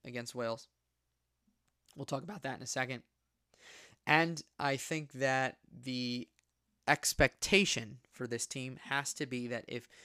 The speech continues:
the United States gets out of the group, it is a successful tournament. It's not an easy group.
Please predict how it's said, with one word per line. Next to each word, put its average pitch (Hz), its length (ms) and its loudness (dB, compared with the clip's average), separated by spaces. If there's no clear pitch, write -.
the 131 80 -4
United 139 440 6
States - 420 2
gets 139 360 6
out 135 240 6
of 170 160 -4
the 185 80 4
group, 127 440 -2
it 120 140 -6
is 117 140 -4
a 117 80 -2
successful 113 520 -8
tournament. 107 380 -16
It's - 140 -12
not 135 280 6
an 151 100 2
easy 156 180 2
group. 151 240 2